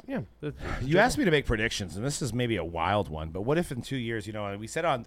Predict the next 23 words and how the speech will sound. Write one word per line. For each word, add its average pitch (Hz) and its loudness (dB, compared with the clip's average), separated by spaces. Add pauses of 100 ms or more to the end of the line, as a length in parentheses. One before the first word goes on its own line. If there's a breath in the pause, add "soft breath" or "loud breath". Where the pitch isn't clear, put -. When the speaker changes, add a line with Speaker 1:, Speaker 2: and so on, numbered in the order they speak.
Speaker 2:
if 113 0
you 127 -2
guys 180 6
listen 160 0
to 147 0
episode 120 -2
three 107 -2
hundred, 101 2
we 98 -2
said, 104 -4
"What 147 2
is 131 -2
the 113 -4
prediction 104 -6
by 90 -4
the 82 -14
time 92 -4
we 85 -10
get 85 -6
to 85 -4
episode 113 -4
four 220 4
hundred?" 95 0